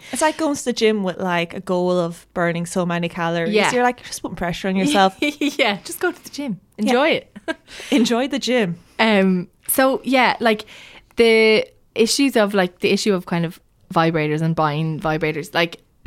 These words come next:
Speaker 2: I remember getting my first one, I think I was about seventeen. Um, but I think
Speaker 1: You were very young.
Speaker 2: Yeah, I th-,
Speaker 1: <laughs> Good
Speaker 2: I
Speaker 1: for you.
Speaker 2: Thank
Speaker 1: I'm
Speaker 2: you.
Speaker 1: delighted.
Speaker 2: Thank you. <laughs> No, I,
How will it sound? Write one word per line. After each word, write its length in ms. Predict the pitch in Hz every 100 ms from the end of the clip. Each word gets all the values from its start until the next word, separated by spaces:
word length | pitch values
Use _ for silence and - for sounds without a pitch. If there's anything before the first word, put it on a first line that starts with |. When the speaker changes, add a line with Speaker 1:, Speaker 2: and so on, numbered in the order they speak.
| - - _ -
Speaker 2:
I 80 |
remember 580 | 202 196 180 175 170 156 - 170
getting 220 | 170 165
my 100 | 156
first 420 | - 160 165 -
one, 200 | 156 151
I 100 | -
think 380 | 165 - 175 180
I 100 | 160
was 100 | 165
about 300 | 165 156 160
seventeen. 960 | - - - 151 151 160 - 165 165 190 _ - - - -
Um, 480 | 180 175 160 156 156 - -
but 200 | 208 - _
I 100 | 208
think 540 | 208 - 247 269 - - _ _
Speaker 1:
You 120 | 480
were 40 |
very 220 | 440 247 190
young. 300 | 190 185 180 - -
Speaker 2:
Yeah, 300 | 370 359 349
I 120 | - 381
th-, 80 |
Speaker 1:
<laughs> 40 | -
Good 120 | 494
Speaker 2:
I 100 | 285
Speaker 1:
for 60 | 466
you. 320 | 453 415 233
Speaker 2:
Thank 260 | 320 320 311
Speaker 1:
I'm 60 |
Speaker 2:
you. 60 | 370
Speaker 1:
delighted. 520 | 370 349 359 359 202
Speaker 2:
Thank 300 | - 339 330
you. 60 | 294 - -
<laughs> 640 | - - - 453 - 320 - - - -
No, 260 | 330 302
I, 220 | 214 262